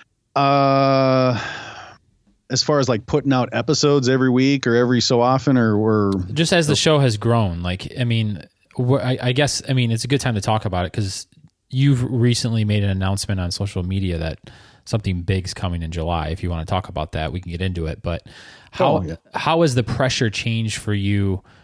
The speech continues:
Speaker 2: or maybe it hasn't, as the podcast has grown throughout the two and a half years? Like, as, as it had, has the live element, like, changed anything for you to be like, "Man, I'm, I'm really trying to talk about this," or, "I feel pressured to have,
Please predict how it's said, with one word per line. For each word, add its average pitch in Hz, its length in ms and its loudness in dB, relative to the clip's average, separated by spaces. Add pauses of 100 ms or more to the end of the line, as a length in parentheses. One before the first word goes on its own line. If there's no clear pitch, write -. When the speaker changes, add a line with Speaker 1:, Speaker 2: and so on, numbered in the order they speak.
(180)
Speaker 2:
or 107 340 2
maybe 120 280 2
it 92 120 0
hasn't, 104 640 -2 (360)
as 107 440 0
the 110 200 -4
podcast 101 540 -2
has 92 140 -4
grown 87 640 -2
throughout 92 240 -2
the 90 80 -8
two 101 160 -4
and 90 80 -4
a - 20 -6
half 90 260 -8
years? - 280 -8
Like, 92 220 -6
as, 107 160 -4
as 110 200 -4
it 104 80 -2
had, 110 320 -4 (280)
has 123 180 -2
the 117 80 2
live 117 520 2 (120)
element, 123 500 0
like, 107 280 -2
changed 120 380 0
anything 117 460 0
for 110 120 -4
you 107 120 0
to 101 120 0
be 104 120 -2
like, 95 300 -4 (420)
"Man, 107 240 0
I'm, 98 200 0
I'm 101 180 -4
really 120 180 4
trying 117 220 0
to 107 60 -2
talk 107 200 -2
about 92 240 -2
this," 110 380 0
or, 90 260 -2
"I 98 120 -2
feel 104 180 -4
pressured 104 400 -4
to 85 100 -4
have, 90 320 -6